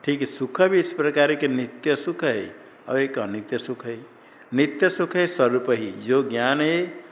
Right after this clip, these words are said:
वही सुख है, वही विज्ञानम आनंदम ब्रह्म, जो विज्ञान वही आनंद है,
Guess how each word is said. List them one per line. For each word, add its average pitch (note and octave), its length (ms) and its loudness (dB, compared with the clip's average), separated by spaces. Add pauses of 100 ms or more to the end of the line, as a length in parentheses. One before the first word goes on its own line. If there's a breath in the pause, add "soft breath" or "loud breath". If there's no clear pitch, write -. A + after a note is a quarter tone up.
(160)
वही D3 200 0
सुख B2+ 240 -4
है, B2 360 -4 (760)
वही B2+ 680 0 (440)
विज्ञानम C3 540 0
आनंदम E3 460 4
ब्रह्म, E3+ 320 2
जो B2+ 180 2
विज्ञान C#3+ 420 2
वही C#3 380 0
आनंद B2 380 2
है, G2 220 -4